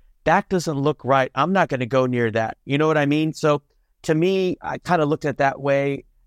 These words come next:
And maybe I'll start deploying them maybe a little bit more strategically. But the audio recorder has been, I think, a little bit more successful, at least in capturing strange audio.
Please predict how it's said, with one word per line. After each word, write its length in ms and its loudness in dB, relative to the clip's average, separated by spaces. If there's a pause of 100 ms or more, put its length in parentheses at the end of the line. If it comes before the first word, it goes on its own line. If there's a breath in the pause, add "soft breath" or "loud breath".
And 160 2
maybe 260 4
I'll 80 4
start 240 -2
deploying 440 0
them 380 -2
maybe 260 0
a 60 4
little 200 2
bit 140 -2
more 180 0
strategically. 840 -2 (360)
But 340 4
the 320 0
audio 300 4
recorder 720 -2 (400)
has 240 -6
been, 320 2
I 120 0
think, 240 -4
a 60 0
little 180 2
bit 120 -4
more 180 -2
successful, 720 -4
at 120 -2
least 200 -2
in 80 -2
capturing 580 -4 (320)
strange 420 0
audio. 560 0